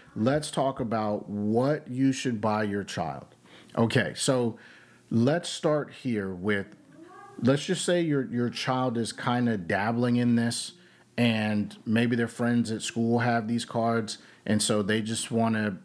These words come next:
have something to trade with their friends. Then you should just buy them booster packs. The set really doesn't matter as much because all booster packs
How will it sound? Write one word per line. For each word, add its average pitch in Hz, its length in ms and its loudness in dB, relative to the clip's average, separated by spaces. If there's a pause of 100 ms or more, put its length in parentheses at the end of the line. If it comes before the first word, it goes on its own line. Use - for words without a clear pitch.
(120)
have 120 280 0
something 113 380 -2
to 107 80 0
trade 110 320 0
with 104 180 -2
their 101 100 0
friends. 147 540 0 (420)
Then 117 480 2 (260)
you 120 180 4
should 131 200 -2
just 135 220 0
buy 120 180 2
them 113 220 -2
booster 98 420 -4
packs. - 460 -6 (400)
The 110 100 4
set 147 380 0
really 131 340 2
doesn't 120 420 -2
matter 113 540 0 (320)
as 110 260 0
much 117 380 0
because 107 380 -2
all 110 240 0
booster 117 500 -2
packs 120 560 -4